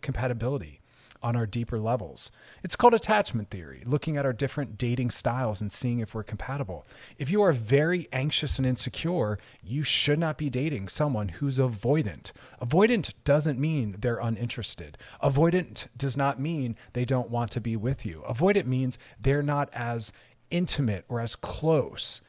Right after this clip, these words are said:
as maybe some others. They still like you.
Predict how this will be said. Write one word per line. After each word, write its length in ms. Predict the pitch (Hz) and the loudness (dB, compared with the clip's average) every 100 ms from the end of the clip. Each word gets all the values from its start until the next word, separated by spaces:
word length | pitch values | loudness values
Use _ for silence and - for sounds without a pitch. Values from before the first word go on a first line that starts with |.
| _ | _
as 200 | 131 123 | -2 0
maybe 240 | 120 117 127 | 0 0 0
some 260 | - 147 | 2 2
others. 440 | 165 165 87 - - | 2 0 -4 -8 -4
They 140 | 226 233 | -2 -2
still 280 | - 123 | 0 0
like 300 | 104 104 - | 0 -2 -4
you. 160 | 170 185 | -8 -12